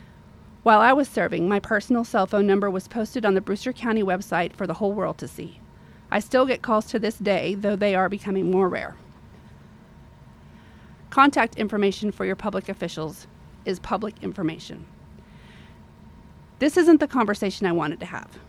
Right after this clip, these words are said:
but when it comes to the safety of school children, I think we need to hold people to a higher standard.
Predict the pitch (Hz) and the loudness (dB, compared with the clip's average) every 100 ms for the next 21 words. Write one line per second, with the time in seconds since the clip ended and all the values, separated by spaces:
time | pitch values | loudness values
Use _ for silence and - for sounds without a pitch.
0 | - - - - 202 180 - - 254 277 | -20 -20 -6 -2 -2 -2 -8 -2 -2 0
1 | - 262 269 226 214 - 202 202 - - | -2 -4 -2 -2 -2 -6 -8 -8 -10 -6
2 | 202 - 196 180 170 196 - - - - | -6 -4 -8 -6 -6 -6 -10 -20 -20 -16
3 | - 202 226 220 226 214 202 202 190 214 | -4 -2 -2 -2 0 0 -2 -4 -4 -6
4 | 202 180 202 180 165 165 - - - - | -8 -6 -4 -2 -2 -4 -8 -12 -12 -16